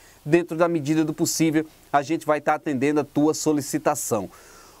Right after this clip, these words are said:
O assunto de hoje é o C R B, na Série B do Campeonato Brasileiro, e esse jogo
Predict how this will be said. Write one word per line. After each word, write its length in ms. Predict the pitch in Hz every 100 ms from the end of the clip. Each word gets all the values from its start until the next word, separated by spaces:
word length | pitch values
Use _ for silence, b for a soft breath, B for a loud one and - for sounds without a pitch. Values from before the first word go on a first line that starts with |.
| B
O 60 | 262
assunto 380 | 233 277 269 208
de 100 | 233
hoje 380 | 262 269 220
é 80 | 254
o 80 | 254
C 380 | - - 240 254
R 200 | 226 240
B, 380 | 135 165 190 160
na 160 | 147
Série 320 | - 180 185
B 240 | 127 135 180
do 80 | 170
Campeonato 480 | 175 170 165 160
Brasileiro, 520 | 160 165 135 135 180 175
e 40 |
esse 240 | 175 151
jogo 360 | 117 165 170 170